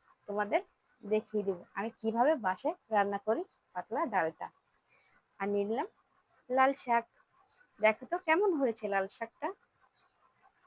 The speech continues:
আর এখানে নিয়ে নেব চচ্চড়ি, আর দেখো তো চচ্চড়িটা দেখতে খুব সুন্দর। এটাই আজকে আমার সেহরির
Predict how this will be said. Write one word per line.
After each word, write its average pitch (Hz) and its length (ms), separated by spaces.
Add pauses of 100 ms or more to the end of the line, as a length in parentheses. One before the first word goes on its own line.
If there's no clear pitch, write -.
(340)
আর 185 120
এখানে 233 300
নিয়ে 247 160
নেব 262 120 (1400)
চচ্চড়ি, 202 400 (1080)
আর 202 60 (100)
দেখো 214 260
তো 320 60 (720)
চচ্চড়িটা 233 520
দেখতে - 260 (880)
খুব 240 100 (120)
সুন্দর। 190 320 (840)
এটাই 247 300
আজকে - 200 (100)
আমার 269 180 (680)
সেহরির 226 420